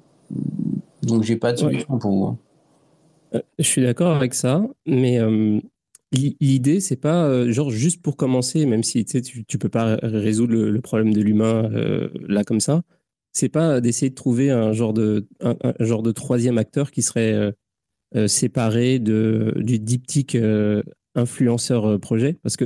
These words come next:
Speaker 2: en fait, t'as un problème, et c'est une question que je voulais poser, après, je te, je te file la parole, Chris, mais genre, euh, c'est une question que je voulais poser à, à, à Cryptomatrix ce soir, euh, c'est que, euh, par exemple, euh, si tu veux, par-, bon,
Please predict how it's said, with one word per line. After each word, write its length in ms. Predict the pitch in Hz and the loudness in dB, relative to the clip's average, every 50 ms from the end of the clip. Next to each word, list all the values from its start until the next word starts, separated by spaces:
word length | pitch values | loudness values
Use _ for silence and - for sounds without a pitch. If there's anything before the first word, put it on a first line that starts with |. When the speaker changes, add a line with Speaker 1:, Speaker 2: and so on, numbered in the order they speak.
| - - | -4 -2
Speaker 2:
en 60 | 127 117 | -4 -2
fait, 120 | - 170 | -2 -2
t'as 160 | - 143 120 | 0 0 0
un 80 | 113 104 | 0 -2
problème, 400 | - - 127 120 139 160 165 151 - _ _ _ - - - - | -2 -2 -2 0 2 2 0 0 -4 _ _ _ -20 -20 -6 -2
et 60 | 123 | 0
c'est 100 | 123 147 | 2 2
une 60 | 147 | 2
question 220 | - 147 - 185 180 | 0 0 0 2 2
que 60 | 160 | 2
je 60 | 135 | 2
voulais 140 | 123 120 117 | 0 0 0
poser, 340 | - 123 117 123 143 - - | 0 0 0 0 0 0 -2
après, 180 | 107 - 139 | -2 -2 -2
je 80 | 135 - | -6 -2
te, 180 | - 110 - | -4 -4 -4
je 60 | - - | -6 -10
te 80 | - | -12
file 120 | - - 107 | -6 -4 -4
la 80 | 101 | -2
parole, 260 | - 104 104 101 98 | -2 0 0 0 -2
Chris, 220 | - - - - - - | -2 -4 -6 -4 -2 0
mais 240 | - 107 107 110 113 | 2 2 2 2 2
genre, 220 | 110 127 - - - | 2 0 -2 -2 -2
euh, 140 | 120 120 117 - | -2 -2 0 0
c'est 120 | - - | -2 -2
une 80 | 131 120 | -2 0
question 180 | - 127 175 185 | 2 2 2 2
que 40 | |
je 60 | 151 123 | 2 2
voulais 140 | 110 107 | 2 0
poser 260 | - 120 110 117 131 120 | 2 0 2 2 2 2
à, 160 | 113 113 - - | 0 -2 -2 -2
à, 380 | 113 107 104 107 104 104 117 117 117 - - _ _ _ _ _ _ _ _ - - | 0 0 2 2 0 0 -2 -2 -4 -6 -8 _ _ _ _ _ _ _ _ -12 -6
à 100 | - 101 | -6 -4
Cryptomatrix 540 | - - 117 - 127 110 107 - - 127 - | -4 -4 -2 0 2 2 2 0 -2 -6 -4
ce 140 | - 107 | -2 -4
soir, 280 | - - 147 170 175 - _ _ _ - - - - _ _ _ _ _ _ _ - - | -2 0 0 0 0 -2 _ _ _ -20 -20 -20 -20 _ _ _ _ _ _ _ -4 -2
euh, 160 | 110 110 - - | -2 -2 0 -2
c'est 240 | - - - 135 123 | -2 0 2 0 0
que, 280 | - 139 143 156 160 - | 2 2 2 2 2 0
euh, 40 | 120 | -2
par 160 | - 120 110 | -2 0 0
exemple, 480 | 110 110 110 131 147 165 165 - - - _ - - | 2 2 2 2 2 0 0 -2 -10 -16 _ -4 -2
euh, 720 | 107 104 104 101 104 104 107 107 107 120 - - - - - - - - _ _ _ _ _ _ _ _ _ _ - _ _ - | 0 2 2 2 2 2 2 2 2 0 0 0 -2 -4 -4 -8 -10 -14 _ _ _ _ _ _ _ _ _ _ -20 _ _ -4
si 180 | - - - 127 | -2 0 0 0
tu 160 | - - 131 117 | 0 2 2 2
veux, 260 | 113 123 139 156 165 | 4 2 2 2 2
par-, 160 | 147 123 - - | 0 -2 -2 -2
bon, 180 | - 110 107 | -2 -2 -2